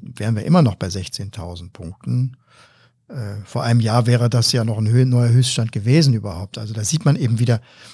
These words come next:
eins von diesen Mantras, was wir ja auch hier oft predigen. Also die, die, die Höchststände von heute sind die normalen Kurse von morgen. Diese Schwankungen werden wir weiterhin haben und dass es auch mal wieder nach unten schwanken kann, äh,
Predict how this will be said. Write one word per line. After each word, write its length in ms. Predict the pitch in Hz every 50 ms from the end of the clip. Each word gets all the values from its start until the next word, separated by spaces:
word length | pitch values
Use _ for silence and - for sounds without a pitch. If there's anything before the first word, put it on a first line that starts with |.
| - _
eins 220 | - 127 120 123 -
von 100 | - 135
diesen 200 | 135 123 123 120
Mantras, 460 | 120 127 143 135 - 135 127 127 -
was 200 | 135 117 - -
wir 80 | 131 127
ja 120 | 120 113
auch 200 | 123 139 139 -
hier 120 | 135 127
oft 220 | - 135 123 - -
predigen. 540 | - - 120 123 131 135 127 139 135 135 135
Also 240 | 131 120 110 113
die, 180 | 107 107 113 110 104
die, 160 | - 117 110
die 340 | 113 - 110 110 110 113 123 - -
Höchststände 500 | 101 110 127 147 131 - - 131 127 123
von 140 | 117 117 110
heute 280 | 110 120 131 139 139 123
sind 120 | 123 120
die 80 | 123 117
normalen 440 | 113 110 113 117 123 131 139 139
Kurse 280 | - 147 139 135 131 127
von 160 | 123 123 117
morgen. 460 | 113 117 127 139 143 135 123 127 139 131 - - - - - - - - - _ _ _ _ _ _ _ _ _ _
Diese 220 | - 117 110 117 113
Schwankungen 640 | - - 101 101 127 120 143 123 123 120 117 110
werden 260 | 113 113 113 113 113
wir 140 | 113 113 104
weiterhin 460 | 110 113 113 - 117 113 110 104 90
haben 220 | 92 90 104 113 117
und 120 | 113 104
dass 80 | 104 101
es 100 | 107 -
auch 120 | - 101
mal 180 | 104 104 104 107
wieder 120 | 104 104
nach 140 | 101 104 113
unten 240 | 120 117 - 233 135
schwanken 320 | - - 113 117 - 123
kann, 240 | 117 110 110 107 104 - - - - - - - _ _ -
äh, 300 | - 113 110 110 113